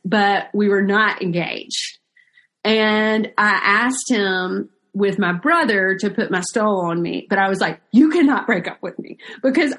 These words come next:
I don't wanna have a memory of some old boyfriend putting my stole on me <laughs> for the first time." Um, so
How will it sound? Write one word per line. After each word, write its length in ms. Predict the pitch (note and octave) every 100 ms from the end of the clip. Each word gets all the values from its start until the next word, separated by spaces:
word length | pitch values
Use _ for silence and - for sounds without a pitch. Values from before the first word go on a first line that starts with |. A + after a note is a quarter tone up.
| -
I 160 | D#4
don't 220 | F#4+ G4+ F#4+
wanna 180 | E4+ E4
have 420 | D#4+ F#4+ D#4 C4+
a 80 | B3
memory 520 | B3 B3+ B3+ G#3 F#3+
of 120 | - G#3+
some 300 | E4+ D#4+ -
old 360 | C#4 C#4 A3 G#3+
boyfriend 600 | C#4+ F4+ - G3+ F#3+ A#3
putting 340 | F4+ D4 C4+ C4
my 120 | D4+ -
stole 580 | - - D#4+ E4+ F#4
on 260 | B3 G#3 G#3+
me 460 | F#3+ F3+ G3 D#4 -
<laughs> 40 |
for 140 | - F4+
the 200 | C5 C#4
first 440 | F4 - G#4 -
time." 540 | - C4+ G#3 F#3 G3+ A#3+ F4 E4+ E4+ D4 B3
Um, 600 | B3+ B3 A#3+ A3+ A#3 C4 _ -
so 640 | - G#3+ G#3+ G#3 G3+